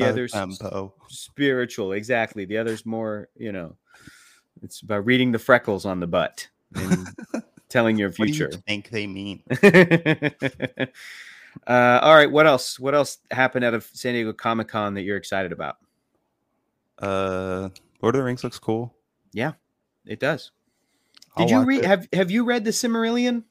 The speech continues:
Speaker 2: For
Speaker 1: Are
Speaker 2: fucking
Speaker 1: you
Speaker 2: ever ago.
Speaker 1: Really? You're that, you,
Speaker 2: Yeah.
Speaker 1: you, you're at that level of Lord of the Rings?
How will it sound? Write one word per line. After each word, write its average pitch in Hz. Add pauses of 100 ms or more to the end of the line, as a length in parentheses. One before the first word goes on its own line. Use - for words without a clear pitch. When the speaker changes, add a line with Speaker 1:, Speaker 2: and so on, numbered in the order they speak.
(640)
Speaker 2:
For -
Speaker 1:
Are 92
Speaker 2:
fucking 135
Speaker 1:
you 180
Speaker 2:
ever 87
ago. 85
Speaker 1:
Really? 165
You're 180
that, 175
you, 170
Speaker 2:
Yeah. 151
Speaker 1:
you, 170
you're 160
at 156
that 147
level 156
of 127
Lord 143
of 135
the 135
Rings? 143